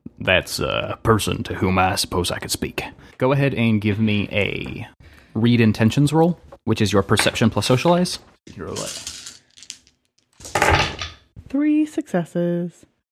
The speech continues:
Speaker 1: Well, uh, I think that he's someone who could stand to be worked with.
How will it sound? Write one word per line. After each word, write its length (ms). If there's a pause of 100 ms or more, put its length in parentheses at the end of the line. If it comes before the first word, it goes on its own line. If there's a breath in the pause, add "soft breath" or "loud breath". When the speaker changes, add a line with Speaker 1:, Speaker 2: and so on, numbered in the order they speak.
Speaker 1:
Well, 320
uh, 260 (440 loud breath)
I 100
think 280
that 360 (260)
he's 240
someone 340
who 220
could 200
stand 340
to 40
be 120
worked 300
with. 360